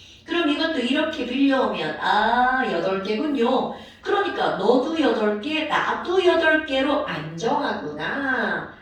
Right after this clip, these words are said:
어머나, 그럼 봐봐요. 아까 우리 공유 결합한 거, 선우유 그렸는 거. 그럼 얘네들은 전자 두 개가 선 하나, 전자 두 개가 선 하나.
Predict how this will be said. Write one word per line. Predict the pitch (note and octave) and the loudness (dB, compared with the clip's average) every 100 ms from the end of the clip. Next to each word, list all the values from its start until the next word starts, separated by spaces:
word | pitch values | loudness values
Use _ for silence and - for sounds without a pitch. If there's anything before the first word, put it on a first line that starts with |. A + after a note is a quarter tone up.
| - - | -20 -18
어머나, | - A#3+ D4 D4+ C#4 A#3+ C4+ F#4+ - - - | -6 -4 0 0 0 0 0 -2 -4 -10 -12
그럼 | D#4+ E4 C#4+ | -4 -2 -2
봐봐요. | G#3 G#3 A#3+ C#4 B3 G#3 F#3 E3+ - - - | -4 -4 -2 0 0 -2 -2 -6 -8 -12 -16
아까 | - A3 - D4 D4 A#3 | -8 -8 -6 -2 0 0
우리 | A#3 A3+ A3 A3 A3+ G3+ F3 | -2 -2 -4 -4 -4 -2 -2
공유 | - G3+ A3+ C#4+ | -4 -4 -2 -2
결합한 | D4 D4 C#4 C#4 A3+ G#3 | -2 -2 -2 -4 -6 -6
거, | F#3 F#3 F#3+ | -4 -4 -6
선우유 | - C#4 D#4 E4 E4 D#4+ D#4 | -6 -2 -2 -2 -4 -4 -4
그렸는 | C4+ A#3+ A#3+ A3 F#3+ F3+ E3+ | -4 -4 -4 -4 -6 -8 -8
거. | E3 E3+ - - - - - | -6 -4 -2 -2 -2 -10 -16
그럼 | - D#4 C4+ | 0 0 2
얘네들은 | D4 C4+ F3+ - - - - - - - | 0 -2 -4 -6 -8 -18 -20 -20 -20 -14
전자 | - D4 D#4 E4+ F4 F4+ F4+ - - | -2 0 0 -2 -2 -2 -4 -12 -20
두 | - A#3 | -10 -6
개가 | A3 G#3 A#3+ C#4 - - | -2 0 0 -2 -4 -14
선 | - G#3+ | -12 -10
하나, | - - - - - _ _ - | -10 -12 -16 -20 -20 _ _ -20
전자 | - B3 C#4 C#4+ D#4+ D#4+ D#4 | -2 2 2 0 -2 -2 -4
두 | G3+ F#3+ | -8 -6
개가 | F3+ G#3+ C#4 - | -4 -4 -6 -8
선 | - A#3+ G#3+ | -14 -10 -8
하나. | - | -10